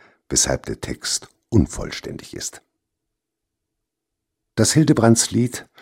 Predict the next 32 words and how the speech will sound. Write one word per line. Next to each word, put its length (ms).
stammt 500
aus 160
der 120
Übergangszeit 840
zwischen 440
Heidentum 680
und 280
Christentum. 720
Es 140
ist 160
zwar 160
schon 320
vom 260
Christengott 720
die 100
Rede, 420
aber 240
heidnisches 600
Denken 360
steht 300
noch 160
im 100
Vordergrund. 720
Erzählt 480
wird 100
eine 220
Geschichte 520
aus 140
dem 160
Sagenbereich 880
der 120
Völkerwanderungszeit. 1500